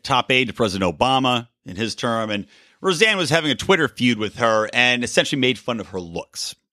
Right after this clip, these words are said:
And what she said was that the Muslim Brotherhood and Planet of the Apes got together and had a baby, and that's what Valerie Jarrett looked like. Now, immediately, anything regarding comparing somebody of, uh,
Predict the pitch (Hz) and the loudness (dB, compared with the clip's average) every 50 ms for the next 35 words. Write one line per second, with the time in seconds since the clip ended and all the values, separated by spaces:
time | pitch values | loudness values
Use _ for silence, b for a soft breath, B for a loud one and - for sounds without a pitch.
0 | _ _ - 120 120 117 - 127 117 - - 175 160 151 147 135 104 131 107 - | _ _ -2 0 0 0 0 -2 -2 2 2 2 2 2 -2 -2 -2 -2 0 0
1 | 113 113 131 143 143 - 131 123 107 87 117 143 143 135 131 120 131 131 127 120 | 0 2 2 2 0 0 -2 -4 0 2 2 2 2 2 0 0 2 2 0 0
2 | 117 - b b b b b b b 117 117 117 117 117 110 101 - - 139 131 | -4 -8 b b b b b b b 2 2 2 2 0 -2 -6 -2 0 0 2
3 | 131 131 127 123 113 123 - - 127 127 127 123 - - - - - - _ _ | 2 0 0 -2 -2 -2 -2 0 0 0 0 0 -2 -4 -6 -6 -6 -8 _ _
4 | _ _ _ - 117 113 - - 135 123 110 107 101 113 110 107 101 87 78 107 | _ _ _ 0 0 0 0 0 -2 -2 0 0 0 0 0 0 0 -2 0 0
5 | 110 110 110 92 98 90 95 98 107 104 98 98 - - 110 95 80 101 98 95 | 0 0 0 -2 -2 -2 -2 -4 -4 -4 -6 -6 -4 -6 -8 -6 -2 0 0 0
6 | 95 90 90 90 90 78 92 92 87 85 82 82 - 82 80 _ - - 69 73 | 0 0 -4 -6 -6 -4 -4 -4 -4 -4 -6 -8 -12 -16 -20 _ -20 -20 -20 -20
7 | - _ _ _ _ _ _ _ _ _ _ - 127 127 123 123 120 117 127 156 | -20 _ _ _ _ _ _ _ _ _ _ -2 2 2 2 2 2 0 2 2
8 | 165 156 135 113 98 92 95 92 87 85 80 - _ _ _ _ _ _ _ _ | 2 2 2 0 0 0 0 0 0 -2 -6 -8 _ _ _ _ _ _ _ _
9 | _ _ _ _ _ _ _ _ _ - 175 185 165 143 117 98 - - 101 90 | _ _ _ _ _ _ _ _ _ 2 2 2 2 0 -4 -6 -4 -4 -4 -4
10 | 82 82 82 - 101 98 95 85 101 98 95 92 92 - - 92 80 - 113 117 | -4 -8 -8 -4 -2 0 2 4 4 4 4 2 0 -2 -2 -4 -2 0 -2 0
11 | 113 113 113 107 95 - - 107 101 98 98 95 92 92 95 92 87 82 87 | 0 -2 -2 -4 -2 -2 -2 -2 -2 -2 -4 -4 -4 -2 -2 -2 -4 -4 -6